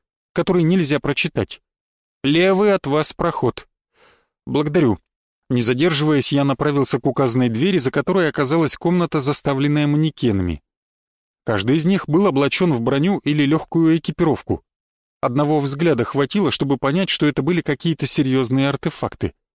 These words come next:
Среди стройных рядов манекенов обнаружил сосредоточенную на чём-то кнопку. Девушка сейчас сфокусировалась на одном из артефактов, не замечая моего появления.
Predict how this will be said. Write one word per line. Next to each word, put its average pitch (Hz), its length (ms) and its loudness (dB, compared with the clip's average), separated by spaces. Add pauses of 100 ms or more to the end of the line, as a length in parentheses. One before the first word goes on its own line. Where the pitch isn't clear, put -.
(480)
Среди 143 400 0
стройных 185 460 0
рядов 147 340 0
манекенов 147 680 0 (320)
обнаружил 156 540 0
сосредоточенную 170 880 0
на 151 120 0
чём-то 170 340 -2
кнопку. 156 600 -4 (1200)
Девушка 185 440 0
сейчас 165 460 0
сфокусировалась 160 880 0
на 151 120 0
одном 156 280 0
из 139 100 0
артефактов, 156 800 -4 (260)
не 151 200 0
замечая 147 540 0
моего 127 320 0
появления. 131 600 -2